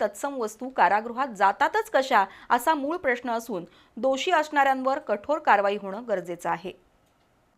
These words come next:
कोल्हापुरातील कळंबा कारागृहात राज्यभरातील कैदी शिक्षा भोगत आहेत. विविध ठिकाणच्या खतरनाक गँगमधील गुन्हेगारांचा त्यामध्ये समावेश आहे.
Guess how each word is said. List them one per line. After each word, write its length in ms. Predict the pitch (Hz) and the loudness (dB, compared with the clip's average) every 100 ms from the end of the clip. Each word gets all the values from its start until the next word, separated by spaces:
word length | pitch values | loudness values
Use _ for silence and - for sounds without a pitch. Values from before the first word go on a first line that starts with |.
| _ _ _ - - _ _ | _ _ _ -20 -20 _ _
कोल्हापुरातील 760 | 285 277 320 381 320 302 302 339 370 | 4 4 4 2 4 2 2 -4 2
कळंबा 420 | 240 262 277 311 | 2 4 4 2
कारागृहात 760 | 330 202 208 214 247 226 170 220 | 4 4 4 2 0 0 0 2
राज्यभरातील 720 | 208 196 302 294 262 262 294 | 2 2 -2 2 0 0 -4
कैदी 280 | 247 202 226 | -2 -2 -4
शिक्षा 340 | 262 214 - 202 | -6 -6 -2 -2
भोगत 320 | 196 180 180 | -2 -4 -4
आहेत. 120 | 170 - _ _ 262 240 | -6 -8 _ _ -10 -4
विविध 260 | 269 285 | -2 0
ठिकाणच्या 600 | 311 262 247 247 247 277 285 | 0 0 0 0 2 0 -2
खतरनाक 500 | - 214 254 262 277 277 214 | -6 -4 0 2 0 0 -2
गँगमधील 480 | 214 226 226 226 254 | -2 0 -2 -2 -6
गुन्हेगारांचा 800 | 214 208 254 262 226 208 180 | -4 -2 0 0 0 -2 -2
त्यामध्ये 480 | 208 220 214 202 226 | -2 -2 -2 -2 -6
समावेश 500 | 247 202 180 175 170 | -4 -2 0 -2 -6
आहे. 100 | 185 | -8